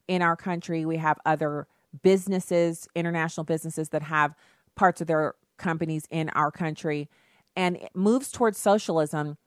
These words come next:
They look so good on M S N B C coming out of Bernie Sanders or, or Oca-, Ocasio-Cortez, 'cause she's just, you know, a, a media darling and everybody loves to listen to everything that comes out of her mouth.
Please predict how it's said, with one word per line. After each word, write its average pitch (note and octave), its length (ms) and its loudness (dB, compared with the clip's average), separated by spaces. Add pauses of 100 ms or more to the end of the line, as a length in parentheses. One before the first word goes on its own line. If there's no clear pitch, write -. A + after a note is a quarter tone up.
(200)
They G#3 100 4
look A3 160 2
so A3+ 320 4
good G3+ 440 6 (460)
on E3 420 6
M E3+ 160 0
S F3 160 -2
N F3+ 80 0
B E3 120 -2
C E3 240 -2
coming D#3+ 320 -2
out D3 100 2
of D3 80 -2
Bernie D3+ 240 -2
Sanders D3 500 -2
or, C#3+ 200 0 (160)
or E3 280 4
Oca-, E3 460 4 (100)
Ocasio-Cortez, D#3+ 1300 2 (560)
'cause F3 140 2
she's G3 240 -2
just, - 400 -2
you F3 80 2
know, D3 260 0
a, - 160 0
a F3 80 -2
media F3 380 2
darling D#3 460 6
and C#3+ 60 -6
everybody D#3+ 300 -2
loves D3+ 280 2
to D#3+ 60 -8
listen D3+ 260 -6
to - 100 -2
everything D3+ 260 -2
that B2+ 80 -10
comes D#3 220 -4
out D3 80 4
of C3+ 80 -6
her C#3 100 -6
mouth. F3 260 2